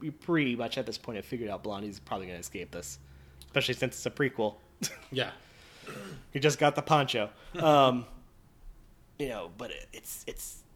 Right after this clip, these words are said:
Speaker 1: it's building tension, but it's, it's directing tension, and it's, but at the same time, it's directing emotion through its editing of what every,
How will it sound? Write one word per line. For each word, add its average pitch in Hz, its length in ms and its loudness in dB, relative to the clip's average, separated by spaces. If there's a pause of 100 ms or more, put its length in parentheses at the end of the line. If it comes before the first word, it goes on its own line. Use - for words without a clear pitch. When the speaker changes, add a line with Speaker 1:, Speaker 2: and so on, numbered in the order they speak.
Speaker 1:
it's - 140 -14
building 160 520 0
tension, 131 540 -4
but 123 100 -2
it's, - 240 -10
it's - 160 -12
directing 117 1000 -8 (500)
tension, 92 420 -10 (340)
and 120 80 -6
it's, 104 140 -10 (400)
but 123 100 -12
at 113 120 -16
the - 80 -12
same 135 500 0
time, 120 300 -8
it's - 160 -12 (100)
directing 120 720 -6
emotion 104 720 -6
through 127 200 -4
its 120 180 -6
editing 104 440 -8
of 110 140 -12 (160)
what 117 220 -8 (100)
every, 110 320 -10